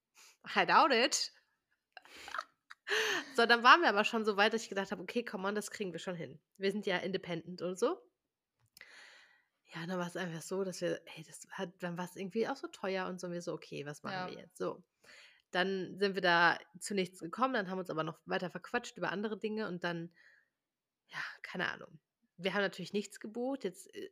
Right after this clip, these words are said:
Speaker 1: steht zur Überlegung, ob wir einfach ein paar Tage nach Lissabon fahren.
Speaker 2: Mhm.
Speaker 1: Also, wir haben jetzt ein paar Alternativstädte uns herausgefunden. Da muss
Speaker 2: Mhm.
Speaker 1: ich noch mal in die Recherche einsteigen.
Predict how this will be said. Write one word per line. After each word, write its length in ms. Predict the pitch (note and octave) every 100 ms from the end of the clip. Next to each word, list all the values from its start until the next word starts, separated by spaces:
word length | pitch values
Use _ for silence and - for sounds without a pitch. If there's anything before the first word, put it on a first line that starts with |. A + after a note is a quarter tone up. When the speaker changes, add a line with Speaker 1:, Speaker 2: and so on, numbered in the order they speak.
| -
Speaker 1:
steht 280 | - A#3 A#3
zur 100 | G#3
Überlegung, 460 | F3+ F#3+ A3 A3 -
ob 180 | G3
wir 100 | G3+
einfach 240 | F3+ F3+ F3+
ein 80 | F#3
paar 180 | F#3 F3+
Tage 320 | F#3+ F#3 F3+
nach 280 | E3+ E3+ F3 - _ _ _ _ _ _ _ _ _ _ _ _ _ _ _ -
Lissabon 760 | F3 F3 - A3+ G#3 A#3 B3
fahren. 540 | - - C4+ C#4 D4+ D#4+ _ _ _
Speaker 2:
Mhm. 360 | G#3 G3+ G3+ A#3 - - - - -
Speaker 1:
Also, 200 | - G#3+
wir 100 | A3+
haben 160 | A3 C#4
jetzt 160 | C4 G#3+
ein 120 | G3+
paar 160 | G#3
Alternativstädte 1160 | G#3 G3+ G#3 F#3 F#3 B3+ B3 - - A#3 A#3 A#3+
uns 340 | G3+ G#3+ - -
herausgefunden. 1080 | G#3+ G3+ G3+ - A3+ - A3+ A3 A3 C4 - - - - -
Da 120 | - G3
muss 220 | G3+ A3+
Speaker 2:
Mhm. 0 |
Speaker 1:
ich 120 | G3+
noch 100 | F#3
mal 140 | F3+
in 60 | E3
die 80 | F3+
Recherche 460 | E3 - D#3+ - -
einsteigen. 580 | D#3+ - - - E3